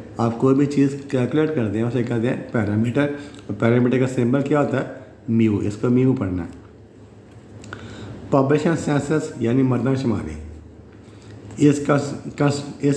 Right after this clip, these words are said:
conducted through, Population census is conducted through, जो मरदमशुमारी है, वो कैसे आप conduct करते हैं?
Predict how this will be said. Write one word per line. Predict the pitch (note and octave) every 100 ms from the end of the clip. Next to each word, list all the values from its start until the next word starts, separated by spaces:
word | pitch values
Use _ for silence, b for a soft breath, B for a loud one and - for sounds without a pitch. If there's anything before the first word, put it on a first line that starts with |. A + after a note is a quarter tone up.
| C#3+
conducted | C#3 B2+ B2+ - D3+
through, | C#3 A#2 F#2 - - - B B B B -
Population | A#2 A2+ D3 D3 - A2+
census | - C#3 - -
is | C#3
conducted | C#3+ B2+ A#2 A2+ -
through, | A2+ G2+
जो | F#2+ G2+ G2
मरदमशुमारी | A2+ G#2+ D3+ D3+ D#3 D3
है, | D3+ - B B B
वो | B2+
कैसे | B2 C3+ C3+ -
आप | C#3+ C#3
conduct | C3+ A#2 B2+ -
करते | G2+ E2+ G2
हैं? | F2 F2+ -